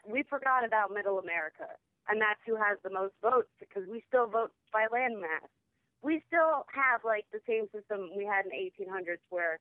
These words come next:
you know, Idaho counts as more votes because it's more farmland or whatever. You, like, that's the Electoral College. We cut out middle America, whereas Trump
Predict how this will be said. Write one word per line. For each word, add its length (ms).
you 100
know, 180
Idaho 720
counts 280
as 120
more 220
votes 380
because 240
it's 120
more 280
farmland 580
or 100
whatever. 480
You, 240
like, 240
that's 240
the 80
Electoral 540
College. 540
We 220
cut 260
out 240
middle 320
America, 640
whereas 320
Trump 260